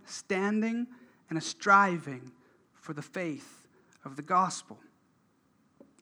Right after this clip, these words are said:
So if you're like me, you're, you're thinking in your mind, "Okay,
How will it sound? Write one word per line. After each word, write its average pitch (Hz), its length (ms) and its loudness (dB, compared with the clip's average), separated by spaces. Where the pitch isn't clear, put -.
So - 140 0
if 190 100 2
you're 208 100 4
like 240 260 6
me, 196 280 2
you're, 165 340 2
you're 170 160 -4
thinking 196 500 -2
in 165 100 4
your 151 120 0
mind, 160 420 2
"Okay, 165 440 -2